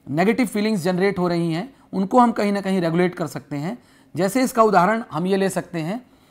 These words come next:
कि यदि किसी छोटे बच्चे को हम डॉक्टर के पास लेके जाएं और वहाँ पे जाने के बाद बच्चे को अगर ये शंका हो कि वहाँ पर उसको इंजेक्शन लगेगा, तो हो सकता है वो बच्चा वहाँ पर भयभीत महसूस करे,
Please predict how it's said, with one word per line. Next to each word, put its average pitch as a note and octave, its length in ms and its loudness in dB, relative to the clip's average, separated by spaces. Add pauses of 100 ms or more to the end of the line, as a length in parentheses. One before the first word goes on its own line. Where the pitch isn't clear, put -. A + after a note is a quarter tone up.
(280)
कि A#3+ 200 4
यदि A#3+ 160 2
किसी A#3+ 220 -2
छोटे G#3+ 300 0
बच्चे G3 300 -2
को F3 340 -8 (300)
हम D#3+ 180 -2
डॉक्टर F#3 300 4
के A3+ 120 0
पास - 280 0
लेके F3+ 240 0
जाएं D3 300 -4 (1120)
और D3+ 120 4
वहाँ F3+ 240 4
पे A#3+ 120 2
जाने G3+ 260 0
के G3+ 100 -4
बाद F#3+ 200 6
बच्चे F3 300 -2
को G3+ 100 0
अगर F#3 160 0
ये F#3+ 320 2 (140)
शंका F#3+ 340 4
हो F#3 340 2 (260)
कि F3+ 60 -2
वहाँ E3+ 220 4
पर G#3 140 2
उसको G3 200 0
इंजेक्शन F#3 340 0
लगेगा, F3 480 0 (380)
तो A3 80 0
हो G#3+ 160 4
सकता A#3+ 280 0
है A3 100 4
वो A3+ 120 2
बच्चा G#3+ 460 4 (420)
वहाँ E3+ 200 4
पर A3 360 2
भयभीत E3 380 2
महसूस F#3 360 -2
करे, F3+ 360 -4